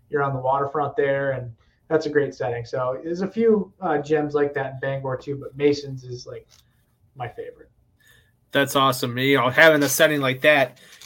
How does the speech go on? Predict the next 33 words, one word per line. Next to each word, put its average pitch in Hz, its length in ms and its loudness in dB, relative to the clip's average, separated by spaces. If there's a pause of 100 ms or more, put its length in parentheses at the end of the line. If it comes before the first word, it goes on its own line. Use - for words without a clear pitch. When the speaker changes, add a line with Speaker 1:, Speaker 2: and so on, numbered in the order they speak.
Speaker 2:
you 131 100 -2
know, 139 160 2
th-, 151 360 4 (180)
those 170 280 4
can 214 120 -2
be 208 100 4
hard 196 220 6
to 180 60 -8
come 175 220 0
by, 143 200 4 (100)
um, 131 520 2
you 135 100 -2
know, 127 240 -4 (300)
especially 202 440 4
if - 80 -6
you 160 100 0
start 151 280 2
getting 135 260 -2
out, 131 320 -2
you 131 100 -4
know, 123 440 -2
of 120 420 -2 (280)
the 123 140 0
area 139 280 6
you're 123 160 2
describing 123 580 2
and, 117 260 -4
you 135 80 0
know, 120 220 -2 (360)
going 139 400 8
to, 131 560 4
you 127 120 -2
know, 113 400 -10